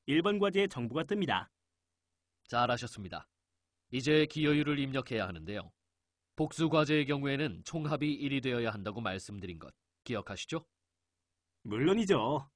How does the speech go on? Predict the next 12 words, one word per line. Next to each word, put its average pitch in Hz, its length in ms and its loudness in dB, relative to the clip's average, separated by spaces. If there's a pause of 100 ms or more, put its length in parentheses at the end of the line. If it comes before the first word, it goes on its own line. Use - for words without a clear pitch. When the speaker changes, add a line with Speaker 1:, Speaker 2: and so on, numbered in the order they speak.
(720)
Speaker 1:
복수 196 300 -2
과제로 226 340 4
두 175 180 0
개를 185 200 6
선택했고 185 680 0 (440)
이 139 100 4
중 170 200 2 (160)
한 226 220 0
과제의 165 420 4
기여율이 151 500 2
삼분의 196 480 4
일이므로 117 440 0